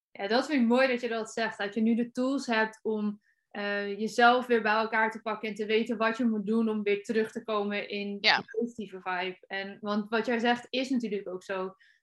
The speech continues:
Speaker 1: We zijn allemaal mensen en hebben allemaal af en toe dat momentje van, "Oh jee, kan ik het wel? Oh jee, ben ik wel goed genoeg hiervoor? Oh
Speaker 2: Ja.
Speaker 1: jee, er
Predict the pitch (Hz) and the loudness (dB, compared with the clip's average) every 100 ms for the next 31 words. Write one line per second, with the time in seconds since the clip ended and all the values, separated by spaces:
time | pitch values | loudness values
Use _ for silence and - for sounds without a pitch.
0 | _ 208 226 247 247 240 262 240 202 233 | _ -2 0 2 4 6 6 6 4 0
1 | 254 233 233 240 233 285 277 240 220 - | -2 -2 -2 -2 0 2 4 4 4 -2
2 | 196 220 208 208 214 208 202 202 208 202 | -6 -2 -2 0 0 0 0 -2 -6 -4
3 | 196 208 214 214 202 220 214 214 202 196 | -4 0 2 4 4 2 2 2 -2 2
4 | 208 208 214 226 214 208 208 208 208 202 | 2 2 2 2 2 0 -2 -2 -4 -4
5 | 226 - 226 208 - 202 - 202 202 202 | -8 -2 0 0 -4 -10 -6 -2 0 0
6 | - 226 127 | 4 4 4